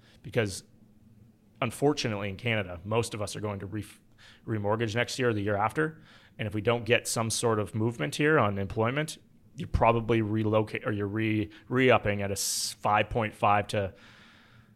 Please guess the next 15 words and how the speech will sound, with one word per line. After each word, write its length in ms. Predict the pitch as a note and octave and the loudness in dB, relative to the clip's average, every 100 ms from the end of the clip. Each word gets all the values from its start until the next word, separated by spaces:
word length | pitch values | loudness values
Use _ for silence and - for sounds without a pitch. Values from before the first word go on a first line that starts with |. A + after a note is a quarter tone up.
| - - _ | -20 -20 _
five 380 | - - A2 G2+ | -4 4 4 4
point 260 | B2+ A2+ | 0 -2
nine 300 | G#2 G#2+ A2 | 0 2 2
percent 360 | G#2+ A2 A2+ G#2 | 0 -4 -2 -4
five-year 460 | - A2+ G#2 G#2 G2 | 0 2 4 0 -6
fixed 380 | - G2+ - | -6 -8 -6
mortgage 360 | G#2 G#2 G2 - | -6 -6 -6 -12
rate. 260 | - - - - | -12 -14 -16 -10
And 160 | A2+ G#2 | -8 -6
for 120 | G#2+ | -2
most 340 | G#2+ B2 A#2 | 2 2 2
people, 300 | A#2+ G#2+ G#2 | -4 -2 -2
that's 220 | G2+ G2+ | -2 -2
a 180 | G#2 G2 | -2 -4
doubling 640 | F2+ F#2+ G#2+ G#2 F#2 E2 | -4 0 0 0 -4 -8